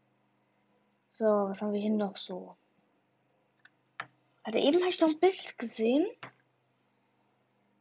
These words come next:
Ach so, mit Raum. Ach so, genau. Ähm, auf der Karte ist jetzt auch eine Raumkapsel mit einem mysteriösen Skin abgestürzt.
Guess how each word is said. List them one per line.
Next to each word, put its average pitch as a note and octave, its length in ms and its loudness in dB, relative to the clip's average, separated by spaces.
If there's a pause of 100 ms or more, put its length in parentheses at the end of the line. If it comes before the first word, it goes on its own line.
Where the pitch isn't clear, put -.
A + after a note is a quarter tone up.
(760)
Ach B3+ 60 -8
so, E4+ 260 10
mit A3+ 260 2 (120)
Raum. D#4 520 0
Ach B3+ 100 0
so, F4+ 280 6
genau. C4+ 520 8 (340)
Ähm, C#4+ 560 8 (1080)
auf C4+ 160 4
der D4 120 10
Karte C4+ 300 4
ist C#4 140 0
jetzt C4+ 180 2
auch B3+ 300 4
eine A3+ 480 0
Raumkapsel D4 760 0 (320)
mit - 80 -4
einem B3 180 4
mysteriösen C#4 1120 2
Skin C#4+ 480 2
abgestürzt. - 1040 2